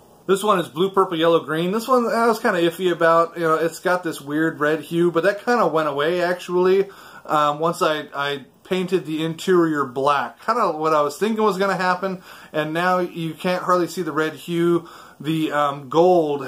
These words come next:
actually shows up a lot more. Not the gold, but the yellow. The yellow and green shows up a lot more, but the blue and purple, it still doesn't quite transition to,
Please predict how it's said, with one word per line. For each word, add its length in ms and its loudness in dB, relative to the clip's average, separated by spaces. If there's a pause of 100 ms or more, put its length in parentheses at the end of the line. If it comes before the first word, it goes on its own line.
(140)
actually 380 -4
shows 300 -2
up 120 -4
a 20 -2
lot 180 2
more. 180 0
Not 160 0
the 60 -8
gold, 300 -2
but 100 -6
the 120 -4
yellow. 640 -2 (420)
The 80 -6
yellow 340 2
and 140 -8
green 320 -4
shows 260 0
up 120 -4
a 60 0
lot 280 2
more, 160 -4
but 120 -6
the 60 -8
blue 260 0
and 120 -4
purple, 420 0
it 80 -4
still 220 0
doesn't 280 0
quite 280 0
transition 580 -4
to, 320 0